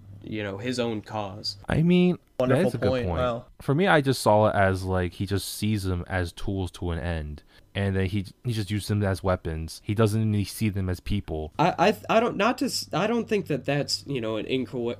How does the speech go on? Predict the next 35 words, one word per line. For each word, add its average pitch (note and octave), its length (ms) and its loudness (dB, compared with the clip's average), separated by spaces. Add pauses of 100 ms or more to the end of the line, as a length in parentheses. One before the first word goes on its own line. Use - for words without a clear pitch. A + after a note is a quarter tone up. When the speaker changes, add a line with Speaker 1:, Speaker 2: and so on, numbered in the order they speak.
Speaker 1:
incorrect A#2+ 520 -6
way A2+ 220 0
of G#2 160 -6
reading A2 360 -4
it G2 200 -10
either. G2+ 340 -8
I G2+ 120 -8
just, G#2+ 200 -8
Speaker 2:
It's D#3+ 160 4
a, F#3+ 60 8
Speaker 1:
I, F3 60 0
I - 20 4 (100)
Speaker 2:
definitely C#4 220 8
a - 20 6
Speaker 1:
think G3 80 6
Speaker 2:
more F3+ 120 4
Speaker 1:
that C#3+ 100 2
that's B2+ 140 2
Speaker 2:
simplistic B2+ 40 0 (240)
Speaker 1:
also G2+ 60 -8
Speaker 2:
way F2 160 -2
of E2 140 -6
looking F2+ 260 -2
at D#2 100 0
Speaker 1:
accurate. C2+ 140 -4
Speaker 2:
it. - 80 -8 (160)
Speaker 3:
I F3+ 100 8
think A#3+ 160 0
those F#3 200 6
are, E3+ 100 2 (260)
I E3 80 8
think F#3+ 180 -2
those F#3+ 240 6
are D#3 60 4
complementary. C#3 920 0